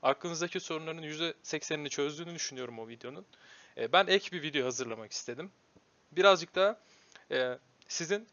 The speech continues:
bu konuyla ilgili hani matematiksel hesaplama yapmak isteyebilirsiniz, bir sorun olduğunu düşünebilirsiniz. E,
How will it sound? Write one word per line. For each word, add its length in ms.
bu 280
konuyla 400
ilgili 240
hani 140
matematiksel 640
hesaplama 460
yapmak 260
isteyebilirsiniz, 960
bir 60
sorun 260
olduğunu 340
düşünebilirsiniz. 1000
E, 280